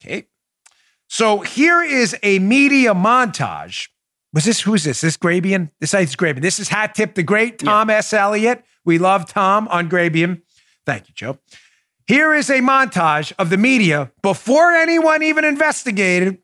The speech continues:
Speaker 1: if there was an actual noose hanging in a black nascar driver's garage.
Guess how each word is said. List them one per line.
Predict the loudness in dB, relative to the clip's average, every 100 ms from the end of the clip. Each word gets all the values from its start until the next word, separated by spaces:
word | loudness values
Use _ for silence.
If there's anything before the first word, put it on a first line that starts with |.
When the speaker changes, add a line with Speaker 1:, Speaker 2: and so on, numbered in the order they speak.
| -8
Speaker 1:
if | -2
there | -2
was | 0 0
an | 0
actual | 0 -2 -4 0 2
noose | 4 4 2 0 -10 _ _ -4
hanging | -2 0 0
in | 2 2
a |
black | 0 0 0 0
nascar | -2 -2 -2 0 0
driver's | 2 0 0 -2
garage. | 0 0 0